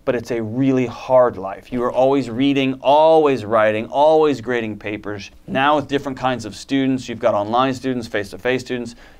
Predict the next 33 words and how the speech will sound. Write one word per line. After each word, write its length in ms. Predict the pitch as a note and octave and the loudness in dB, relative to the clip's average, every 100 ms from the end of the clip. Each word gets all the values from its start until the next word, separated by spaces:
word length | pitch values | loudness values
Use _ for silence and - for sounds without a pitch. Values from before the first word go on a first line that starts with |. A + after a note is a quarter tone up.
| - | -12
It's 140 | B2 | -4
a 80 | A2+ | -4
twenty-four 640 | - D3 D3+ D#3 D3+ D3 | -2 -2 0 0 0 0
seven, 440 | C3+ C3+ A#2+ A2+ A2 | 2 2 4 0 -6
three 220 | A#2+ C3 | -4 -4
sixty-five 880 | C3 C3 - A#2 - G#2+ G2+ G2+ G#2 | -6 -10 -10 -14 -4 -2 -2 -8 -14
job. 540 | G2 G#2 G2+ F2+ F2+ - - - | -6 -2 -2 -2 -10 -20 -20 -8
The 180 | B2+ C#3+ | -4 0
old 340 | C#3 C#3+ D#3+ | 4 4 4
days 240 | D#3 D#3 C#3 | 2 0 -2
of 140 | C3 | -6
professors 600 | C3+ G#2+ C3 B2+ C3 B2 | -8 0 2 2 -2 -4
just 280 | - A#2+ - | -6 -8 0
having 320 | B2+ B2 A#2 | 0 0 -4
a 40 | |
few 300 | G#2 - B2+ | -8 -4 -4
students, 680 | C3 - C3 C3 A#2+ A#2+ - - - _ | -4 -6 -2 -2 -2 -8 -10 -20 -20 _
writing 420 | F#2+ G2+ A#2+ C3 | -2 2 2 2
a 60 | C3 | -2
few 260 | C3 C3 | -2 -2
articles, 540 | G#2 A#2+ A#2+ G#2+ B2 A2 | 2 0 0 -4 -4 -4
and 140 | G#2 | -8
teaching 260 | C3 B2 B2 | -12 -12 -14
a 60 | |
couple 280 | A2+ A2+ G#2+ | -10 -8 -6
of 100 | G2+ | -6
classes, 540 | - A#2+ A2 B2 A2+ - - _ _ - | -4 -4 -4 -6 -12 -14 -20 _ _ -2
by 200 | A2+ C3 | 0 0
and 200 | B2+ A#2+ | 0 0
large, 540 | A2+ B2+ C#3 C#3 - - - _ | 2 4 2 -2 -14 -20 -20 _
those 160 | A#2 A2 | -6 -2
days 240 | A#2+ A2+ | -4 -4
are 120 | G2+ | -10